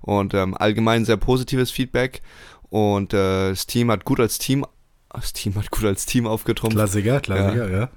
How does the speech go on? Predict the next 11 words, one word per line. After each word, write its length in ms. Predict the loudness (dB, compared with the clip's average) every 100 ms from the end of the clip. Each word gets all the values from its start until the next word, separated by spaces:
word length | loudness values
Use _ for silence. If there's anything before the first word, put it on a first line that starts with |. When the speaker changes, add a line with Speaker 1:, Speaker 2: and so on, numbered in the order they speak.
| -18 _
Speaker 1:
Geil. 300 | 2 4 2 -6 -20 -20
Und, 560 | -8 0 2 2 0 2
äh, 300 | 2 2 0 -6 -18 -20 -10
was, 420 | 0 0 0 0
ähm, 400 | 2 2 0 -4 -4
sehr 320 | 0 2 2
gut 200 | 0 -2
war, 320 | 0 2 2
ist, 340 | 0 -2 -2 -2
dass 180 | -2 -2
die 560 | 0 2 2 2 0